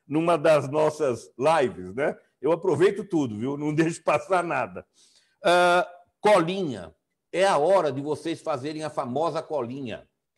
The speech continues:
Só que, eh, eh, a colinha tem que ser feita de uma forma que as pessoas possam levar até a urna. E é permitido por lei. Você pode levar a colinha.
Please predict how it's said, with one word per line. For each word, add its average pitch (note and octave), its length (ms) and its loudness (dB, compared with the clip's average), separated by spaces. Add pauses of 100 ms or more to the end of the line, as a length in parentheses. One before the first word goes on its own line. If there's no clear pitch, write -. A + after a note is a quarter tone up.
(200)
Só - 240 0
que, G3 280 -10
eh, D#3 240 2
eh, C#3+ 280 2
a C#3+ 80 -4
colinha F3+ 440 -4
tem D#3+ 160 -6
que B2+ 80 -14
ser A2 140 -6
feita C3 320 -8
de C3 80 -10
uma D#3 160 -6
forma C#3 420 -2
que D#3+ 120 -10
as C#3+ 80 -10
pessoas F#3 340 -2
possam F3+ 300 -4
levar D#3+ 520 0 (460)
até D3+ 480 -2
a E3 140 0
urna. D#3 480 0
E D#3 120 -2
é G3+ 60 2
permitido A3+ 760 -4
por A#3 240 -4
lei. A3 400 0 (520)
Você G3+ 320 2
pode A3+ 440 2
levar C#3+ 560 -2
a C3 120 -4
colinha. A#2 500 -6